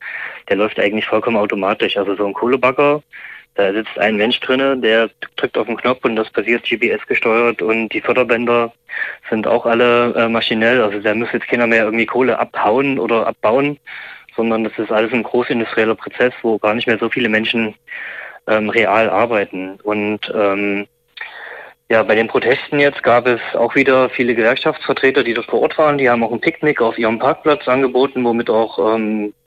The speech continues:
ja, Leute, Klimaaktivisten, mit denen ins Gespräch kamen. Das war ein sehr gutes Angebot, also es lief anders als in der Lausitz, wo tatsächlich, äh, einige Sicherheitsfirma oder I G B C E-Vertreter, das ist die Gewerkschaft von den Energieversorgern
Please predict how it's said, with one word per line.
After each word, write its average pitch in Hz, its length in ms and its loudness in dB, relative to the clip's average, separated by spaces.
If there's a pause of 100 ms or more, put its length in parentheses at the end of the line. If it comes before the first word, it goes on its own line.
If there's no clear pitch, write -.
(380)
ja, 120 220 4
Leute, 120 560 0
Klimaaktivisten, 123 600 -2
mit 113 100 -2
denen 113 160 -2
ins - 80 -14
Gespräch - 420 0
kamen. 131 440 0 (540)
Das - 140 -8
war 120 100 4
ein 120 140 2
sehr 117 120 4
gutes 147 240 -2
Angebot, 147 440 2
also 120 180 0
es 110 120 -4
lief 120 160 0
anders 135 320 2
als 120 180 0
in 123 80 0
der 117 100 2
Lausitz, 120 400 2
wo 120 100 0
tatsächlich, 127 680 0 (400)
äh, - 80 -2
einige 113 420 2
Sicherheitsfirma 127 760 2
oder 117 320 4
I 117 120 -4
G 123 100 0
B 120 140 0
C 113 220 -2
E-Vertreter, 127 460 0
das 110 160 -2
ist - 100 -10
die 107 80 0
Gewerkschaft 117 520 -2
von 117 260 0
den 113 180 2
Energieversorgern 117 1000 0